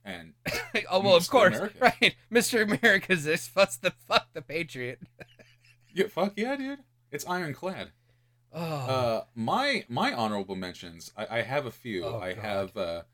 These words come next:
Speaker 1: I have Psychosis. He, he had a good run. Um, I had Juventud Guerrera. You, you, s-, people may have heard of him. Um, uh, who else did I had? I,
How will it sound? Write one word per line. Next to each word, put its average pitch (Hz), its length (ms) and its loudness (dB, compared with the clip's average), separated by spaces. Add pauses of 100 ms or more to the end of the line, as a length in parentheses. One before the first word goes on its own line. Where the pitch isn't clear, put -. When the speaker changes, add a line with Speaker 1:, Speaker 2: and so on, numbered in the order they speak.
(200)
Speaker 1:
I 101 80 -8
have 113 160 -2
Psychosis. 120 840 -6 (560)
He, 127 120 -12
he 117 180 -10
had 147 100 -2
a 151 40 -8
good 131 180 -4
run. 110 260 -6 (760)
Um, 120 540 -4
I 120 100 -2
had 117 260 -2
Juventud 185 500 -4
Guerrera. 113 640 0
You, 107 180 -8
you, 107 220 -8
s-, - 200 -8 (240)
people 131 280 -12
may 120 160 -4
have 117 140 -4
heard 107 160 -8
of 90 100 -12
him. 104 200 -12 (720)
Um, 110 580 -4 (440)
uh, 117 280 -8
who 185 180 -6
else 240 140 -8
did 95 140 -12
I 85 60 -6 (100)
had? 85 220 -14 (100)
I, 101 60 -10